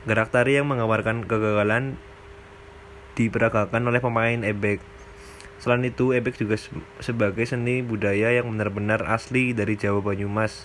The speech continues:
dari Jawa atau Banyumas, mengingat di dalamnya sama sekali tidak ada pengaruh dari budaya lain.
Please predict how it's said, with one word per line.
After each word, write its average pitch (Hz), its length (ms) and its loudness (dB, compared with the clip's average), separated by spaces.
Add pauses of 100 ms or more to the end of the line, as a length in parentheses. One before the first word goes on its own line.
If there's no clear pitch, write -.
dari 104 240 0
Jawa 110 400 6
atau 127 160 0
Banyumas, 107 560 0 (640)
mengingat 139 320 2
di 131 80 -4
dalamnya 110 320 2
sama 131 240 -2
sekali 127 320 0
tidak 104 320 0
ada 110 160 0
pengaruh 117 320 2
dari 110 240 -2
budaya 98 260 0
lain. 98 460 0